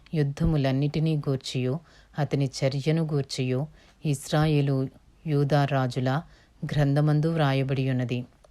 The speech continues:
అతడు ఏలనారంభించినప్పుడు ఇరువది ఐదేండ్ల వాడై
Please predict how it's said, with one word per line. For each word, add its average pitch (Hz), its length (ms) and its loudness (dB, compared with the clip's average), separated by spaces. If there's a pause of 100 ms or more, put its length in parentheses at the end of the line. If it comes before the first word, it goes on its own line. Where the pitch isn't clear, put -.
అతడు 135 240 0
ఏలనారంభించినప్పుడు 139 1500 0 (440)
ఇరువది 147 420 2
ఐదేండ్ల 143 640 0
వాడై 131 440 0